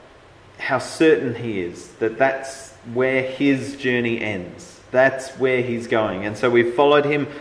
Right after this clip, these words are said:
on the road to Jerusalem. We've followed him as he's entered into Jerusalem. We've followed him as he's gone to the temple and he's flipped over the tables and he's gone and, um,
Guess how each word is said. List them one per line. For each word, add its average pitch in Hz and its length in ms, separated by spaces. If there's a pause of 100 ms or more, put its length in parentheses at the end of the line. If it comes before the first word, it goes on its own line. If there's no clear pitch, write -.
on 127 120
the 123 100
road 139 360
to 143 100
Jerusalem. 131 580
We've 117 180 (300)
followed 139 300
him 131 180 (240)
as 123 120
he's 113 260
entered 135 320
into 123 240
Jerusalem. 113 640 (180)
We've 131 160
followed 147 300
him 143 220
as 120 200
he's 120 120
gone 135 240
to - 80
the 127 60
temple 139 440
and 110 80
he's 107 160
flipped 143 340
over 135 180
the 123 100
tables 127 560
and 110 140
he's 123 260 (480)
gone 143 480
and, 117 560 (480)
um, 104 420